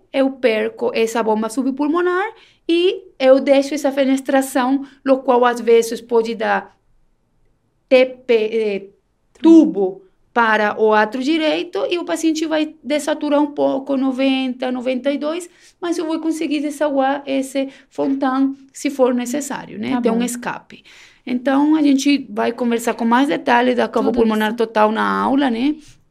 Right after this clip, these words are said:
Speaker 2: E se esse paciente chega pra gente, Maria, é, a gente pode pensar descompensado, é, a gente, a primeira hipótese é tep também?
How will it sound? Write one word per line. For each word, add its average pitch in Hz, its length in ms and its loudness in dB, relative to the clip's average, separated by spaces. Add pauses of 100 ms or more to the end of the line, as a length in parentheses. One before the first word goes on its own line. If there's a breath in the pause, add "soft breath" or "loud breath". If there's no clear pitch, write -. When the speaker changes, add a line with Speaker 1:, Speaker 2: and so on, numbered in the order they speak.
(100)
Speaker 2:
E 311 120 -8
se 320 140 -10
esse 320 220 -10
paciente 302 340 -8
chega 269 180 -6
pra 262 160 -4
gente, 262 300 -6
Maria, 240 480 -2
é, 226 480 -2
a 226 60 0
gente 247 240 -4
pode 247 180 -2
pensar 240 640 0
descompensado, 226 920 -2
é, 220 240 0
a 226 40 -4
gente, 240 360 -6
a 233 80 -8
primeira 277 280 -6
hipótese 233 280 -6
é 208 40 -8
tep 254 300 -8
também? 233 420 -6